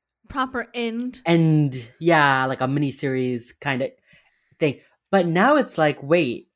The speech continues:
Speaker 2: are we just, is this season sixteen?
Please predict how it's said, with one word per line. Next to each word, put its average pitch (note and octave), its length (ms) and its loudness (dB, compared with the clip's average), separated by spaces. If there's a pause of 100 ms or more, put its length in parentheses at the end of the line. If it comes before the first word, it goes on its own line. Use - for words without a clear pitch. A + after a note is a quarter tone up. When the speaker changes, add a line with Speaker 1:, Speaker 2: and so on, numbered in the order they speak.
Speaker 2:
are D3 140 2
we D3+ 160 0
just, C4 400 -2 (100)
is F#3+ 300 4
this A#3+ 320 2
season G#3+ 340 2
sixteen? A#3+ 840 0